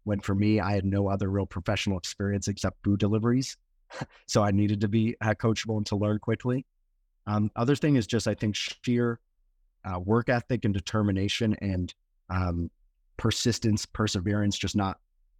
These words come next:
wanting to give up. Um, because there are plenty of times when you're playing sports, and people do, right? Like, where you can and almost should quit based on a whole bunch of circumstances. Maybe your team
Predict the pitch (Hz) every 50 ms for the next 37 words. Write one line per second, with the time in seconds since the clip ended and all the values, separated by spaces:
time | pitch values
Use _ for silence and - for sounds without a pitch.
0 | _ _ - 98 104 98 98 95 - 101 90 98 95 82 87 78 - - _ _
1 | _ _ _ _ _ _ _ _ _ _ - 98 95 92 90 90 104 - 110 95
2 | 113 113 110 104 - _ _ _ _ - - - 135 131 135 135 123 110 - -
3 | 123 113 110 120 123 123 - - 110 104 104 101 - - 117 110 107 107 - -
4 | - - 98 101 113 123 - - - - _ _ _ _ _ - 104 95 - -
5 | 123 104 117 107 92 90 101 101 107 120 127 - - 113 117 117 - 107 104 98
6 | - _ - - 107 104 101 113 110 110 107 - _ _ _ _ _ _ _ -
7 | - 139 131 143 147 131 120 117 110 107 - - - 123 110 - - - 117 98
8 | - - _ 107 101 98 - - 107 95 92 95 90 - _ _ _ - 95 101
9 | 107 92 101 104 101 - 98 - - 104 95 90 98 - - - 92 90 - 92
10 | - - 107 110 104 104 101 101 95 - - 113 107 107